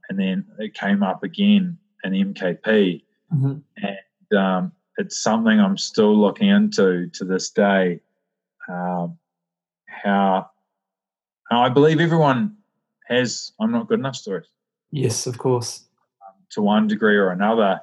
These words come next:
Speaker 1: And, um, my theory is that a lot of the time there were other people and other, other things going on when we took on board that story.
Speaker 2: Mm-hmm.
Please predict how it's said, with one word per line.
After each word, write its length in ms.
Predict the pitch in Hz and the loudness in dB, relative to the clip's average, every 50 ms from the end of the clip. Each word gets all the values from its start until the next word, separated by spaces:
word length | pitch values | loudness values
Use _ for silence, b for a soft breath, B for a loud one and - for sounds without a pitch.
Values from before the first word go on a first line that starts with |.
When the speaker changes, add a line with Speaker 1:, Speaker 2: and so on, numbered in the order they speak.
| b b b b b b b b _ _ - | b b b b b b b b _ _ -8
Speaker 1:
And, 520 | 101 101 202 202 196 98 196 - 98 - | -4 -2 0 0 0 0 0 -2 -2 0
um, 380 | - 101 98 95 92 92 87 - _ _ _ - 214 | 0 0 0 -2 -2 -4 -8 -10 _ _ _ -20 -8
my 260 | 143 101 101 101 98 87 - - | -4 -2 -2 -2 -2 -6 -6 -4
theory 400 | 113 110 117 117 110 107 101 101 | -2 2 2 4 4 4 4 2
is 320 | 98 95 92 90 - - - | 0 -2 -4 -8 -12 -8 -4
that 300 | 104 98 95 95 - - _ - - - _ _ _ _ _ _ _ _ _ _ _ _ | -2 -2 -2 -4 -6 -8 _ -20 -20 -20 _ _ _ _ _ _ _ _ _ _ _ _
a 80 | 101 101 | -2 0
lot 280 | 101 101 101 101 104 107 | 2 2 2 2 4 2
of 60 | 104 | 2
the 120 | 104 98 | 2 0
time 680 | - - - - 107 107 113 117 110 107 104 98 95 87 - _ _ _ _ _ _ _ _ _ _ _ _ - | -2 -4 -4 -2 0 2 2 4 4 2 2 0 -2 -6 -14 _ _ _ _ _ _ _ _ _ _ _ _ -2
there 120 | 104 104 | 0 0
were 160 | 104 104 - 107 | 0 0 0 -2
other 200 | 107 107 110 107 | -2 0 -2 -2
people 640 | - - 110 110 104 - 104 95 95 95 98 - - | -2 -2 -2 -2 0 0 0 0 -2 -4 -8 -8 -8
and 140 | 107 98 98 | -6 -4 -2
other, 440 | 95 95 92 98 95 95 95 - _ _ _ _ _ _ _ _ _ _ _ _ | -2 -2 0 0 0 0 -2 -4 _ _ _ _ _ _ _ _ _ _ _ _
other 180 | 107 107 107 104 | -6 -4 -4 -4
things 420 | 104 - 113 110 107 107 101 - | -4 -2 0 2 2 2 0 -2
going 340 | - - 110 98 95 98 95 | -4 -4 -2 -2 -2 -2 -2
on 240 | 95 98 95 95 92 | 0 -2 -2 -2 -2
when 160 | 98 95 95 | -4 -4 -4
we 100 | 95 95 | -4 -6
took 220 | 90 - 104 - - | -6 -8 -10 -10 -8
on 140 | 95 90 87 | -8 -8 -8
board 180 | 90 90 90 85 | -10 -10 -8 -8
that 160 | 92 92 - | -8 -8 -8
story. 400 | - - - 92 85 85 82 82 - _ _ _ - | -10 -12 -10 -8 -8 -8 -8 -10 -16 _ _ _ -8
Speaker 2:
Mm-hmm. 280 | 139 120 113 127 117 | -6 -6 -4 -6 -6